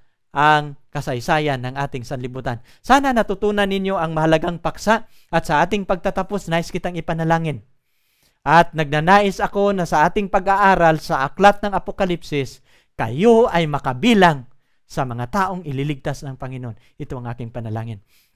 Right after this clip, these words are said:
Dakila naming Diyos, kayo, kami ay nagpapasalamat, Ama. Kami ay mga abang lingkod lamang ninyo, mga ordinaryong tao sa planetang ito. Pero kami nagpapasalamat na sa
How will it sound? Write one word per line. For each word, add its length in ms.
Dakila 480
naming 320
Diyos, 400
kayo, 400
kami 320
ay 160
nagpapasalamat, 800
Ama. 260
Kami 400
ay 160
mga 260
abang 380
lingkod 480
lamang 480
ninyo, 380
mga 240
ordinaryong 720
tao 400
sa 160
planetang 580
ito. 220
Pero 240
kami 240
nagpapasalamat 1040
na 160
sa 400